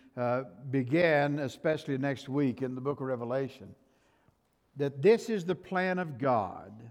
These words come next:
for the culmination of this age. Now, when you look at it from that perspective, then you and I are going to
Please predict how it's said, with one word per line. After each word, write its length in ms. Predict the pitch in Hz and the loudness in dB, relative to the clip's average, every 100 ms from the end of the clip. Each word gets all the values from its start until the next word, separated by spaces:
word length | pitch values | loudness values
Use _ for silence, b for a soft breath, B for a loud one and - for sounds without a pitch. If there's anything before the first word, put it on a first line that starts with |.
| - _ _ _ _ _ _ _ _ _ _ _ | -20 _ _ _ _ _ _ _ _ _ _ _
for 580 | 151 156 151 156 147 - 143 | 2 4 6 6 2 -4 -6
the 140 | 135 | -6
culmination 1200 | 135 - 185 151 147 165 190 160 - 110 92 101 - _ _ _ _ _ - | -6 -2 0 2 4 4 4 0 -4 -10 -10 -14 -18 _ _ _ _ _ -8
of 140 | 117 | -6
this 180 | 120 139 | -4 -4
age. 560 | 160 123 98 - - _ _ _ _ _ _ _ _ _ _ _ _ _ _ _ _ | -4 -4 -6 -14 -20 _ _ _ _ _ _ _ _ _ _ _ _ _ _ _ _
Now, 80 | 95 | -16
when 160 | 92 104 | -12 -6
you 580 | 131 170 180 160 147 - | 0 2 4 2 0 -6
look 320 | 139 165 185 | -2 -2 0
at 180 | 185 165 | 2 2
it 140 | 147 - | 0 -4
from 140 | 147 | -4
that 240 | 143 117 | -4 -6
perspective, 760 | 135 - - 262 262 - 98 98 _ _ _ _ _ _ _ _ _ - 104 | -10 -10 -8 -8 -8 -12 -14 -14 _ _ _ _ _ _ _ _ _ -20 -8
then 380 | 110 143 156 160 | 0 2 2 0
you 280 | 143 147 170 | 0 0 2
and 100 | 160 | 0
I 240 | 139 147 | 2 2
are 120 | 143 | 2
going 460 | 120 131 143 160 160 | 0 -2 -2 -2 -4
to 440 | - 156 147 160 | -2 0 2 0